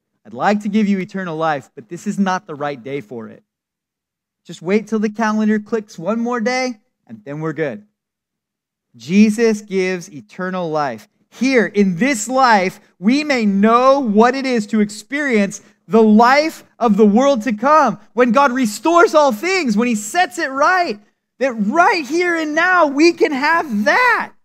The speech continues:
And so in verse twenty-four, "Most assuredly I say to you, he who hears my word and believes in him who sent me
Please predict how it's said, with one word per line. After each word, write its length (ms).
And 100
so 280
in 80
verse 260
twenty-four, 600
"Most 480
assuredly 720
I 80
say 300
to 140
you, 400
he 160
who 140
hears 500
my 360
word 600
and 220
believes 680
in 200
him 420
who 100
sent 420
me 300